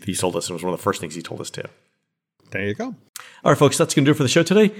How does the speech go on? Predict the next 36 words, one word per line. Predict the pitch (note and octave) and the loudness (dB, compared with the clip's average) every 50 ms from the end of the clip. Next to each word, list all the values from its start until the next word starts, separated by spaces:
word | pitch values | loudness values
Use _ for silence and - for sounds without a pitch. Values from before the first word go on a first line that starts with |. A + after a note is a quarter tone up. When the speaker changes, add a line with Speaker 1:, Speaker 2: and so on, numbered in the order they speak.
| - - - _ _ | -14 -20 -20 _ _
Speaker 1:
You | - F#2+ | -8 -6
can | F#2+ A2+ G2+ | -4 -4 -2
help | G#2 A2 G#2+ | -2 -2 -2
support | - - - - A2 G2+ | -4 -4 0 2 2 2
our | G2 | 2
show | - - A2 G#2 G#2+ | 2 2 2 2 2
and | - A2 G2+ - - - | 2 0 -2 -2 -4 -2
Jim | - G#2+ G2 | 0 0 0
Hill | G2 G2+ G2 | 2 2 2
Media | G2+ G2 G2 G2 | 2 2 0 0
by | F2 F#2+ | -2 -2
subscribing | F2 - - G2+ - - - G#2+ G2+ F#2 G2+ F#2+ - F#2+ | -4 -6 -6 -8 -8 -4 -2 0 0 0 0 -2 -2 -2
over | G2+ F#2+ F#2 G2 | -2 -2 0 0
at | F#2 E2 - - | -2 -2 -4 -8
patreon | - - A2+ A#2 - - G#2+ G#2 G2+ | -4 -2 -2 0 0 0 0 2 2
dot | F#2 F#2 - | 0 -2 -2
com | - - D3 D#3 D#3+ D#3 D#3 - - _ _ _ _ _ _ | -2 0 0 2 0 -2 -4 -10 -20 _ _ _ _ _ _
slash | - - - F2+ F2+ F#2+ F2+ - - - _ - G2 | -14 -8 -6 -4 -4 -4 -6 -6 -8 -10 _ -12 -10
Jim | F#2 G2 G2 G2 F#2 | -6 -4 -4 -4 -4
Hill | - G2 G2 G2 F2+ | -4 -4 -4 -4 -4
Media. | - F#2+ F#2+ F2+ F2+ E2+ D#2+ C#2+ - _ _ _ _ _ _ _ | -4 -4 -4 -2 -4 -4 -6 -8 -14 _ _ _ _ _ _ _
And | - F#2 F#2 | -10 -4 0
we're | G2+ | 0
also | G#2+ G#2 - A#2 | 0 2 2 0
posting | - - G#2+ G#2 G2 - G#2 G2 G2 - - | -2 -2 -4 -4 -4 -2 -4 -4 -4 -6 -8
brand | - F#2+ G#2 A#2 C3 B2+ | -4 0 2 4 6 6
new | A#2 A2 G#2+ | 6 6 4
exclusive | D#2 G#2+ - - - - - A#2+ A2 - - G#2+ - | 2 0 -2 -4 -6 -4 -2 -2 -2 -2 -4 -6 -4
shows | - A2 A#2+ C3 C3+ | 0 0 2 2 2
there | D#3 F3+ F#3+ G3+ | 2 0 0 0
about | - - - - F#2 - - - | -4 -6 -4 -6 -6 -6 -6 -8
Spectrum | - - - - B3 - - - F2+ | -8 -8 -6 -6 -6 -2 -2 -2 0
Magic | A2+ F3 F#3 C4 B3+ C4 - - - - - - _ _ _ _ - | 0 2 2 0 0 -2 -4 -16 -20 -20 -20 -20 _ _ _ _ 0
and | C3+ C#3 C3 B2+ B2 | 2 4 4 4 4
on | A#2 A2+ A#2 A2+ G2 - | 4 4 4 4 4 4
Disneyland's | F3 G3+ G3 G#3 E3+ C3+ A#2 A2 G#2 G#2+ A2 G#2+ | 4 4 6 6 4 6 6 4 4 4 4 2